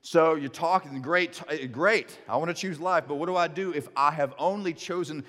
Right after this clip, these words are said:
a trajectory of death and death making in my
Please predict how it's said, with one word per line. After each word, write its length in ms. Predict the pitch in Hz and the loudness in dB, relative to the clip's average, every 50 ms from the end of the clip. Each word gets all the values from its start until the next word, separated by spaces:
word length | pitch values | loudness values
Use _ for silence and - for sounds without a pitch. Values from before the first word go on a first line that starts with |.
| - | -10
a 80 | - 135 | -10 -8
trajectory 720 | - - 156 147 135 110 143 165 160 - - 147 143 139 | -6 -4 -6 -6 -6 -6 -8 -8 -8 -10 -12 -8 -6 -6
of 120 | 123 107 98 - - _ _ _ 113 113 | -6 -8 -12 -16 -20 _ _ _ -20 -12
death 440 | 107 143 143 156 151 120 113 - - _ _ _ _ _ | -6 -2 0 0 0 0 -2 -12 -20 _ _ _ _ _
and 300 | 123 123 123 120 110 - - _ _ _ - - 117 | -4 -2 -2 -2 -4 -8 -12 _ _ _ -20 -16 -6
death 340 | 113 151 151 147 - - 117 | -2 2 2 2 0 -2 -6
making 600 | 117 120 123 147 160 - 147 123 107 101 92 95 | -6 -4 -4 -4 -4 -6 -10 -10 -10 -12 -14 -14
in 180 | 110 107 104 | -14 -14 -8
my 260 | 101 98 101 98 92 | -6 -4 -4 -4 -6